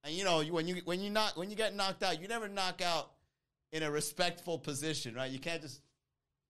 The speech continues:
can't have your arms crossed like, "All right, man, you know, whatever, you get knocked out," right? You always knock out in, like, some weird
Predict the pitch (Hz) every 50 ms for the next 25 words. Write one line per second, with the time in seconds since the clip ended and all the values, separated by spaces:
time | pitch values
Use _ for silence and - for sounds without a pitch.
0 | _ _ _ _ _ _ - 196 208 185 185 185 170 180 - 156 170 185 185 180
1 | 170 - - 180 165 156 147 139 135 135 131 139 147 147 143 139 123 120 131 147
2 | 165 156 151 160 160 156 151 147 143 143 147 139 156 151 143 143 143 135 131 131
3 | 139 135 135 131 143 143 143 143 160 190 190 180 147 147 170 165 131 - - 165
4 | 156 151 147 139 135 131 - - 127 127 135 143 151 156 151 151 151 143